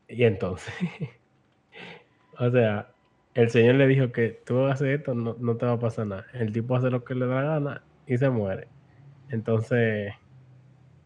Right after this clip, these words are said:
como que, y entonces, <laughs> él eligió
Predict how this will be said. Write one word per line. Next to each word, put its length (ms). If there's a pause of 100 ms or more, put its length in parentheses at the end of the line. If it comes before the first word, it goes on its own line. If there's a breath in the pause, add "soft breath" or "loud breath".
(520)
como 300
que, 340
y 120
entonces, 440 (800 loud breath)
<laughs> 760
él 160
eligió 560